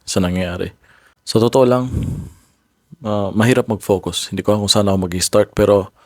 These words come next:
maraming tatanong din patungkol sa pamilya ko. Sa totoo lang din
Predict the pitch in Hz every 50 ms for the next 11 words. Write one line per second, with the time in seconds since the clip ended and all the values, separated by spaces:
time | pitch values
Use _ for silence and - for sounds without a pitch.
0 | _ _ _ _ 101 98 92 92 92 92 85 - 90 82 92 92 95 98 95 95
1 | 95 95 95 90 - 92 87 85 - - 82 - 90 90 90 87 87 87 85 95
2 | 101 110 127 - - - - - - - 95 - - 98 98 101 101 98 98 107
3 | 104 95 98